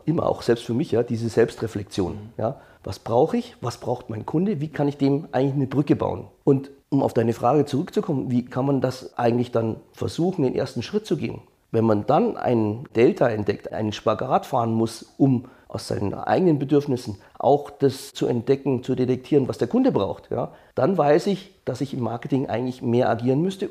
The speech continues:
Speaker 1: oder zumindest mal dieses Dreieck Produktmanagement, Marketing und Vertrieb, dass ich in diesem Dreieck etwas bewegen müsste in meinem Unternehmen. Und es gibt viele Berater, ja, in dem Bereich, ja, aber erstmal zu erkennen, dass man ein Dilemma da hat,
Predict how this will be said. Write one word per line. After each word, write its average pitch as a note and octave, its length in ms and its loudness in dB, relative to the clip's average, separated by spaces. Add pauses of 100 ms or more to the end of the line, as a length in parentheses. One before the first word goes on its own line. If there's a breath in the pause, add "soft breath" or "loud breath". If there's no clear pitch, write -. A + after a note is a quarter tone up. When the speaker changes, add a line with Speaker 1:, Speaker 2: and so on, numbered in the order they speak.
Speaker 1:
oder G#3 240 6
zumindest F#3+ 420 0
mal D#3+ 200 -2 (220 loud breath)
dieses B2+ 240 -2
Dreieck B2 540 2
Produktmanagement, D#3 1040 0 (240 loud breath)
Marketing C#3 580 0
und A#2+ 160 -2
Vertrieb, - 560 -4
dass C3+ 160 0
ich D#3+ 160 -4
in C3 80 0
diesem G3+ 220 -2
Dreieck - 480 0 (240 soft breath)
etwas - 280 -4
bewegen C3+ 400 4
müsste B2 240 0
in G2+ 80 -4
meinem G#2 260 -4
Unternehmen. G2 400 -10 (160)
Und - 300 -2
es - 160 -12
gibt - 240 -6
viele G#3+ 640 2 (180)
Berater, G#2+ 720 -2
ja, A#2+ 80 -4
in A#2+ 140 -2
dem A2 160 0
Bereich, A2+ 440 -2
ja, C#3 200 -4 (160 loud breath)
aber B2 360 2 (180)
erstmal G3+ 500 2
zu - 120 -4
erkennen, F3+ 580 0 (180)
dass B2+ 200 0
man C#3+ 340 0
ein A#2 220 0
Dilemma A#2+ 400 4
da - 180 -6
hat, - 280 -2